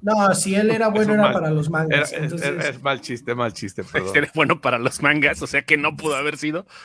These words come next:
Speaker 1: No pudo haber sido la manga, porque, eh, pero sí, el, el, el autor del famoso, eh, anime, bueno, manga, anime y juego de cartas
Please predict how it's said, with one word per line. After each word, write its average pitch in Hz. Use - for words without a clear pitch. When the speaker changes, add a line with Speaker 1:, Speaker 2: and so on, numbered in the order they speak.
Speaker 1:
No 185
pudo 196
haber 185
sido 175
la 156
manga, 156
porque, 135
eh, 180
pero 196
sí, 277
el, 180
el, 170
el 180
autor 180
del 208
famoso, 190
eh, 151
anime, 175
bueno, 175
manga, 170
anime 175
y 139
juego 175
de 143
cartas 175